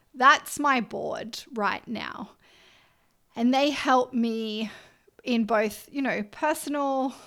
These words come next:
uh, in my personal life and in my business. Now, of course,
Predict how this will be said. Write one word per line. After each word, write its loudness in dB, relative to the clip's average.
uh, -4
in -2
my 0
personal -2
life 2
and -2
in -2
my -4
business. -14
Now, 6
of -4
course, -2